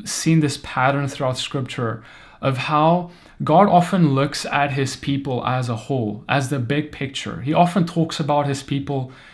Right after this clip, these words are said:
um, like, for example, he will say, the, we, we know the phrase, "the body of Christ," right? Because God is speaking to a group, a generation, if you will, of people. We have, uh, more examples of this, for example, um,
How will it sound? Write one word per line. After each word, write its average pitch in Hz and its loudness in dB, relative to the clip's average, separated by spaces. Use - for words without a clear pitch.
um, 127 2
like, 131 0
for 151 -4
example, 135 0
he 135 2
will 135 0
say, 127 -2
the, 120 -2
we, 143 0
we 143 0
know 147 4
the 139 0
phrase, 139 2
"the 127 2
body 143 4
of 135 -4
Christ," 135 -6
right? 139 4
Because 156 2
God 151 4
is 165 2
speaking 170 0
to 160 -2
a 139 0
group, 160 6
a 131 0
generation, 143 2
if - -4
you 127 -2
will, 110 -4
of 127 -4
people. - -4
We 165 4
have, 185 4
uh, 139 2
more 160 2
examples 139 0
of 139 -4
this, 139 -4
for 147 -6
example, 131 -2
um, 113 -4